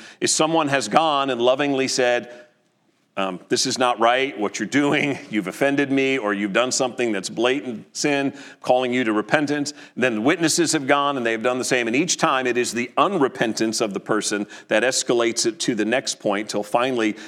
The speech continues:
it is now on the church. And, and, and the church now called to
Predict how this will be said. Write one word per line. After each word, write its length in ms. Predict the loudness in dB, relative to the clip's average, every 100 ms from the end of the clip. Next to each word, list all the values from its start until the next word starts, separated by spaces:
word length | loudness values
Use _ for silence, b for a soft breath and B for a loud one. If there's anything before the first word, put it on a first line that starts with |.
| B
it 120 | -2
is 160 | 0 0
now 240 | 0 0
on 340 | 2 0 0 -4 B B
the 80 | -10
church. 760 | -2 0 2 0 0 -4 -6 -6 b b _
And, 160 | -2 0
and, 180 | -2 -2
and 180 | -6 -8 _
the 180 | -6 -6
church 640 | -4 -4 0 0 0 0
now 240 | 0 2 0
called 540 | 0 2 2 0 -2
to 520 | -2 2 2 0 -4